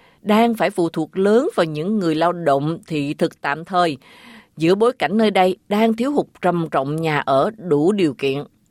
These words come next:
Các phiên điều trần của cuộc điều tra quốc hội về giá trị của chương trình di dân có tay nghề đối với Úc đang diễn ra tại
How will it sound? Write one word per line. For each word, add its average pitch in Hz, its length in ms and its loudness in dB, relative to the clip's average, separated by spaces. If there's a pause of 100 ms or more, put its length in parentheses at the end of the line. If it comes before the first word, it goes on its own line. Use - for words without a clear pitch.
(460)
Các 247 200 2
phiên 208 200 2
điều 156 160 -2
trần 147 320 -2
của 190 120 0
cuộc - 220 -2
điều 156 160 -4
tra 180 260 0
quốc 240 140 -6
hội 147 380 0 (100)
về 156 160 2
giá 160 440 -2
trị 151 200 2
của 185 200 2
chương 196 160 -2
trình 151 200 -6
di 180 160 -2
dân 180 360 0
có 220 160 -2
tay 202 160 0
nghề 151 460 0
đối 170 280 -2
với 226 120 -2
Úc 320 160 0 (400)
đang 190 320 0
diễn 160 220 -2
ra 190 240 0
tại 143 180 0